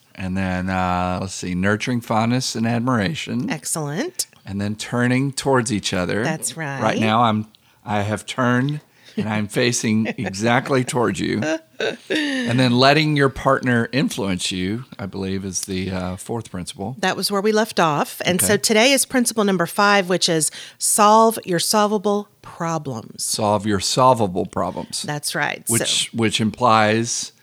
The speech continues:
Speaker 1: that you have problems you can solve and problems maybe that you can't.
Speaker 2: So true. And of course, we've probably, you know, we've s-, not skated around this issue. We've actually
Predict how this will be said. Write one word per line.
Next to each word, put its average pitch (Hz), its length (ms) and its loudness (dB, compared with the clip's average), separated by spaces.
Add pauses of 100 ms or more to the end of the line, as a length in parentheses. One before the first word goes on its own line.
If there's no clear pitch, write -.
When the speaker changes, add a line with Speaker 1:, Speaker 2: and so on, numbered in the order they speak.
Speaker 1:
that - 160 -6
you 101 160 0
have 95 160 -2 (140)
problems 107 420 0
you 95 100 -2
can 95 160 0
solve 135 640 4 (420)
and 104 160 -12
problems 104 580 -2 (200)
maybe 98 640 -4 (320)
that - 180 -12
you 92 120 -10
can't. 127 320 -8 (600)
Speaker 2:
So - 440 2
true. 113 460 -2
And 226 160 2
of 247 60 0
course, 294 320 4
we've 392 400 6
probably, 202 1120 4
you 202 140 0
know, 170 120 4
we've 214 220 2
s-, - 160 0 (680)
not 208 300 0
skated 214 400 4
around 151 240 4
this 151 160 0
issue. 175 240 2
We've 180 160 4
actually 165 500 -2